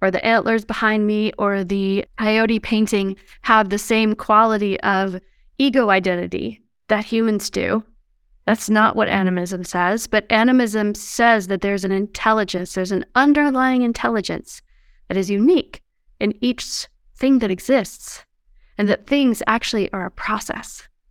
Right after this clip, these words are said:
So it's a, a very spiritually efficient way to live. You can cover a lot of ground and make a lot of change with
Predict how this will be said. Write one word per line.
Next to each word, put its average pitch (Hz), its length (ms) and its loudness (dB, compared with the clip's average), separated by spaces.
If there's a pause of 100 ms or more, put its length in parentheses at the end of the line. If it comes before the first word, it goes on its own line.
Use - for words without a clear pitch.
So 202 380 -2 (760)
it's 214 220 -2
a, 202 260 0
a 214 100 0
very 226 400 4
spiritually 240 640 2
efficient 208 440 -4
way 196 260 -2
to - 160 -6
live. 240 320 2
You 226 120 0
can 208 180 -4
cover 196 340 -2
a - 100 0
lot 202 260 2
of 214 120 -4
ground 214 380 2
and 190 60 -2
make 185 160 -4
a 190 40 -2
lot 190 220 0
of 196 100 -6
change 233 500 0
with 190 220 -10